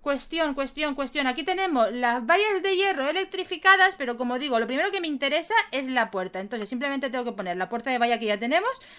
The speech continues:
de hierro. Por eso digo que nos vamos a pelar de hierro lo más grande. Y luego las vallas estas electrificadas hacemos así. Y,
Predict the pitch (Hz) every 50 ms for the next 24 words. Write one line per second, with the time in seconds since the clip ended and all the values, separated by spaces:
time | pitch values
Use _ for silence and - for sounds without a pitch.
0 | - - - 247 285 302 302 339 339 311 269 254 233 220 - - 359 415 440 -
1 | 403 403 415 440 466 466 440 440 359 339 330 320 311 302 285 269 381 403 403 415
2 | 370 - - - 320 302 247 311 311 320 294 285 269 262 285 294 269 339 415 466
3 | 480 494 480 508 508 480 453 - - 294 294 311 311 320 330 403 403 392 302 277
4 | 226 208 196 196 202 196 196 196 196 196 196 - - - - - - - - -
5 | - - 285 311 359 381 349 294 247 240 240 240 240 247 349 370 370 381 392 381
6 | - 403 427 415 - - 392 381 370 381 370 370 370 359 - - 339 - 370 339
7 | - 403 381 392 392 381 - 269 262 - 320 330 349 370 359 - 370 349 349 -
8 | 403 403 403 415 466 508 494 494 _ _ _ _ _ _ _ _ _ _ _ _
9 | _ _ _ _ _ _ _ _ 240 247 247 247 247 240 233 233 226 226 220 220
10 | 214 214 208 202 196 190 185 165 139 127